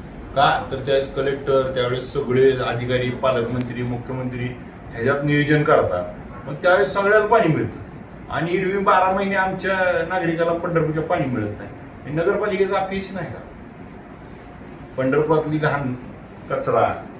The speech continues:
नगर, अ, वारी जितकी स्वच्छ राहते आणि वारी झाल्यावर घाण स्वच्छ तर होत नाही, म्हणजे नगरपालिकेचं आणि तिथल्या असणाऱ्या सत्ता जी कोणाही केली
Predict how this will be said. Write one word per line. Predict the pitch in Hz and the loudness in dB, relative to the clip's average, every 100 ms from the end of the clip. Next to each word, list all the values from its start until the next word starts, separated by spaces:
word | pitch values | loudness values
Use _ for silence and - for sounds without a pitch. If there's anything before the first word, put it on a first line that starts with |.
| - 117 | -8 -2
नगर, | 127 180 | 2 2
अ, | 175 131 131 127 123 117 | 0 -4 -4 -6 -6 0
वारी | 147 147 | 4 4
जितकी | 160 180 - 220 | 2 -2 -6 -6
स्वच्छ | 226 233 226 | 0 0 2
राहते | 208 190 - - - - - - - - - 113 | 2 2 -2 -10 -12 -16 -16 -16 -18 -18 -14 -4
आणि | 156 | 2
वारी | 190 185 | 4 4
झाल्यावर | 226 220 208 202 | 6 4 4 2
घाण | 190 196 | 2 0
स्वच्छ | 202 - 196 190 196 | -2 -8 -4 -2 0
तर | 190 | 0
होत | 180 180 180 | 0 -2 -2
नाही, | 139 139 - - - | -4 -4 -8 -16 -12
म्हणजे | 127 165 | -4 -2
नगरपालिकेचं | 180 190 208 214 208 196 196 202 208 | 0 2 2 2 -2 0 -2 -2 -2
आणि | 208 196 | -2 -4
तिथल्या | - 190 | -4 0
असणाऱ्या | 185 - 185 190 | 0 0 -4 -2
सत्ता | - 180 - 180 | -4 -4 0 0
जी | 185 | 0
कोणाही | 190 185 180 | -2 0 0
केली | 175 175 131 98 | 0 -4 -4 -4